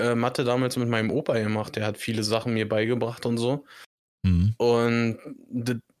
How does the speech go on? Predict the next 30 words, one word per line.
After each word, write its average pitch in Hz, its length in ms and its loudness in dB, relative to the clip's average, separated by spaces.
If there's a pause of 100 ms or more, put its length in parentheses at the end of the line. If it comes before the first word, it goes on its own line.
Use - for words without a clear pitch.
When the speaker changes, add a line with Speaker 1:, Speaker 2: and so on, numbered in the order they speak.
Speaker 1:
vieles, 190 720 0
äh, 135 280 0
was 131 460 0 (260)
er 127 220 2
mir 143 180 4
damals 131 420 2
beigebracht 123 1160 0
hat, 143 420 0
mach 117 260 0
ich 127 160 0
auch 120 120 -2
heute 123 260 2
noch 104 160 -4
so. 92 240 -4 (920)
Ist 110 120 -2
mir 120 100 4
mal 117 120 2
aufgefallen. 104 760 -2 (1600)
Speaker 2:
Wie, 90 500 2
wie 87 100 2
war 87 100 4
das 95 160 2
an 90 180 2
eurer 104 380 2
Schule? 143 520 4
Ich 92 180 0
hatte 123 200 2
zum 107 280 4
Beginn, 98 580 4 (720)
ähm, 107 600 4